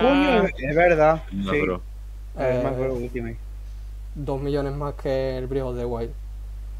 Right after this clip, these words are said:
Speaker 3: Pero es
Speaker 1: Sí.
Speaker 3: que ahora viene, que yo me esperaba que este era el top uno. Diez millones de copias más que el tercer puesto.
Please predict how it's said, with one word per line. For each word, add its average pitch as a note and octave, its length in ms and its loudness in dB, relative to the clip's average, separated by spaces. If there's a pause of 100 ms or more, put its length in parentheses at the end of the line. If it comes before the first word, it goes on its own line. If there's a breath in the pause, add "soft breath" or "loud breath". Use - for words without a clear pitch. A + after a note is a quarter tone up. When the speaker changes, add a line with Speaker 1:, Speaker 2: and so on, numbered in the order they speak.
(120)
Speaker 3:
Pero C#3+ 120 2
es C#3+ 60 0
Speaker 1:
Sí. - 60 -10
Speaker 3:
que B2+ 60 6
ahora E3 200 6
viene, F3+ 480 2 (400)
que C#3+ 180 0
yo C#3+ 120 0
me E3+ 60 0
esperaba E3+ 280 2
que F#3 60 2
este G#3+ 120 -2
era G#3 80 8
el G#3 100 4
top D3+ 200 2
uno. F3 280 4 (1160 soft breath)
Diez E3+ 320 4
millones G3 360 2
de F3+ 100 0
copias F3+ 320 -2
más D#3+ 180 -2
que F3 260 0
el D#3 120 -2
tercer D3+ 320 -4
puesto. D3+ 420 -2